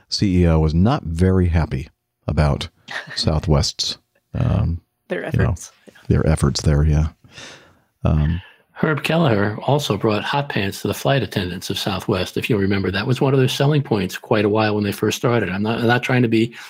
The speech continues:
Speaker 3: evil and sexist and everything, but it's really true.
Speaker 1: Mm-hmm.
Speaker 2: Mm-hmm.
Speaker 1: Yeah, in fact,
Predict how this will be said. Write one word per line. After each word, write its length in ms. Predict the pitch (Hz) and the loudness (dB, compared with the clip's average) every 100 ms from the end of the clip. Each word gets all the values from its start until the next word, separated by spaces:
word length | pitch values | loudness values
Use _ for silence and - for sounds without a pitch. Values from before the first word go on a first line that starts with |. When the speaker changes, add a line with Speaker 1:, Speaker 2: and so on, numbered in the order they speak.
| - | -4
Speaker 3:
evil 300 | 127 143 135 | 0 4 4
and 100 | 127 | 2
sexist 480 | - 151 - 131 - | 2 -2 0 -2 0
and 100 | 117 | 0
everything, 360 | 110 117 123 | 2 2 2
but 120 | 127 113 | 2 2
it's 200 | 113 113 | 0 2
really 440 | 123 120 127 131 | 2 2 0 -6
true. 400 | - - 151 107 - _ _ _ _ - | -4 0 2 0 -4 _ _ _ _ 0
Speaker 1:
Mm-hmm. 200 | 90 98 - _ - | 2 2 0 _ -6
Speaker 2:
Mm-hmm. 300 | 175 170 190 254 _ _ _ | -2 -2 -6 -10 _ _ _
Speaker 1:
Yeah, 220 | - 117 | 0 0
in 80 | 98 | 0
fact, 340 | 98 101 - | -2 -2 -4